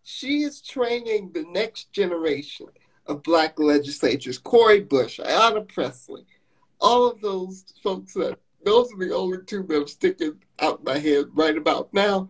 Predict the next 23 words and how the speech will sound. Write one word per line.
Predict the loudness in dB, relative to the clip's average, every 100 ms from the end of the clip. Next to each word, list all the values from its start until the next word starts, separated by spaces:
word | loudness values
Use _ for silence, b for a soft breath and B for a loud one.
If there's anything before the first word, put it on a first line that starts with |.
| B B B
But | 4 4
if | 0
you | -8 -6 0
know | 0
some | 0 0 0
other | 0 0
ones, | -2 -2 0
drop | 2 2
them | 0 -4
in |
the | -4
chat | -2 -4 -4
and | -6
I'll | -6
mention | -8 -12 -12 -4
those. | -2 -2 -6 _ _ _ 4
But | 6 6 0 _ _ _ _ _ _
she | -18 -10 -6 -4
is | -6 -4
raising | 0 0 0 -6 -8
those | -2 0 0 -2
legislatures | -4 -4 -4 -8 -6 -4 -4 -4 -8 -8 -2
up | 0 0